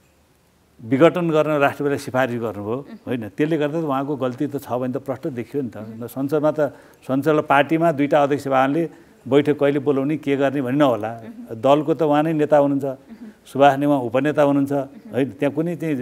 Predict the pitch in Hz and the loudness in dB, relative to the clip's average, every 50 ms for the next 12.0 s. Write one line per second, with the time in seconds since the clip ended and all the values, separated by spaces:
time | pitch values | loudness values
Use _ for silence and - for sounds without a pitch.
0 | 123 120 120 110 - - 147 147 123 139 139 139 - 117 127 147 135 110 95 113 | -4 -6 -4 -2 -2 -2 -2 -2 0 0 -2 -2 0 -2 -2 -2 -2 -4 -6 -8
1 | 117 120 - _ _ _ _ _ _ _ _ - 120 110 - 120 120 113 139 147 | -10 -10 -12 _ _ _ _ _ _ _ _ -14 -14 -10 -6 -6 -4 0 2 4
2 | 147 147 139 127 - 143 131 139 139 131 139 143 139 127 123 135 135 123 - - | 4 4 2 2 -2 -2 -2 0 -2 -2 -2 -4 -4 -2 -2 -2 -2 -4 -6 -8
3 | 135 113 - 143 120 - 139 127 127 127 117 120 139 151 160 151 - - - - | -8 -6 -6 -10 -8 -8 -8 -8 -6 -4 0 0 0 0 -2 -6 -12 -20 -20 -20
4 | - - - - - 156 151 147 147 139 135 139 143 143 123 131 139 135 120 127 | -18 -18 -10 -2 2 4 6 6 6 6 6 2 0 0 0 -2 -2 -2 -4 -6
5 | 117 110 - 131 - 139 143 143 147 143 117 104 113 131 123 139 131 135 135 120 | -8 -6 -8 -6 -2 -2 -2 -2 -2 -6 -6 -4 -4 -2 -2 -2 -2 -2 -2 -4
6 | 113 110 143 135 113 113 117 117 - - 247 _ - 127 117 - - 156 127 139 | -4 -4 -4 -4 -6 -6 -12 -12 -14 -18 -20 _ -10 -10 -8 -4 -4 -2 0 0
7 | 151 151 151 156 180 185 170 139 147 147 151 151 151 151 139 131 143 147 135 127 | 0 2 4 4 6 4 4 4 2 4 4 6 4 4 2 0 0 -2 -2 -2
8 | 117 120 131 135 131 135 131 117 113 - - - - - _ _ _ - 127 117 | -4 -6 -4 -4 -2 -2 -4 -6 -8 -12 -20 -20 -20 -20 _ _ _ -14 -6 -2
9 | 127 135 143 120 135 139 131 135 120 127 123 - - 131 123 107 131 131 120 117 | 0 0 0 0 0 -2 -2 -2 -4 -6 -6 -6 -4 -6 -6 -4 -4 -6 -2 -2
10 | 123 107 - 107 104 104 120 147 143 - 135 123 120 139 123 - - - 123 110 | -4 -4 -4 -8 -8 -6 -6 -8 -6 -6 -6 -6 -6 -6 -8 -8 -10 -10 -10 -8
11 | 113 113 113 113 117 120 104 101 104 107 110 101 110 107 104 - 139 143 139 | -6 -6 -6 -6 -8 -10 -12 -12 -12 -12 -12 -10 -10 -10 -10 -8 -8 -10 -10